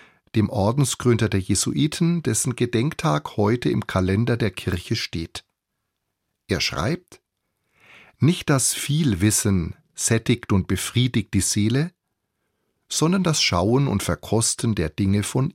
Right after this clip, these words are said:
innen her.“ Ignatius war davon überzeugt,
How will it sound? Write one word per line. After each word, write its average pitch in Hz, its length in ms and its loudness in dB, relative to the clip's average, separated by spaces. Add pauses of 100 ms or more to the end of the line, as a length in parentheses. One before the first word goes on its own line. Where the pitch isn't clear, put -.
innen 101 300 4
her.“ 85 360 -6 (1900)
Ignatius 151 600 2
war 143 100 2
davon 131 280 0
überzeugt, 110 720 0